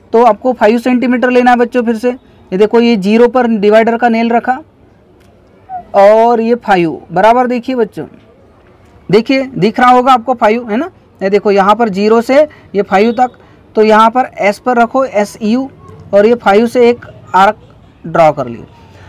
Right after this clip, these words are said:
अब ये arc draw करने के बाद यहाँ पर ये जो point मिल गया, इसका नाम है यू, क्योंकि आपको एसटी, एसटीयू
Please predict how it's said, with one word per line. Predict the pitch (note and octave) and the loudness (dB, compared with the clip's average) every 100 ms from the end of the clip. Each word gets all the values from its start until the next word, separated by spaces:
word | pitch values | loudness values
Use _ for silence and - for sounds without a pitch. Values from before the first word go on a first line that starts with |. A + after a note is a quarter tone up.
| - - | -16 -6
अब | F#3+ | 0
ये | A#3+ B3+ | 0 0
arc | F#3+ G#3+ A#3 | 0 0 0
draw | B3 B3+ | 0 0
करने | B3 A#3+ B3 | 0 -2 -2
के | B3 | 0
बाद | A3+ F#3 | 0 0
यहाँ | F#3+ G3+ A3+ | -2 0 0
पर | B3 A#3 - - | 0 -2 -2 -12
ये | G3 F3+ G#3 A#3+ | -10 -2 0 0
जो | C4+ C4 | 0 -2
point | G#3+ G3 A#3+ A3+ | 0 2 0 0
मिल | A3+ A#3+ | -2 0
गया, | B3 | 0
इसका | G#3 - A#3+ | -2 -2 -2
नाम | G#3+ F#3+ A3+ | 2 2 2
है | A#3+ | 0
यू, | A#3 G3 F3 B2+ - - _ _ _ _ _ _ - | 0 -2 -4 -6 -14 -20 _ _ _ _ _ _ -16
क्योंकि | - G3 G#3+ | -4 -2 0
आपको | G#3+ A#3+ | 0 2
एसटी, | A#3 A3+ - A#3+ A#3 G#3+ | 2 2 -4 -2 0 0
एसटीयू | A3+ A#3 - A#3+ A#3+ A#3+ B3 | -2 -4 -6 -6 -2 -2 -2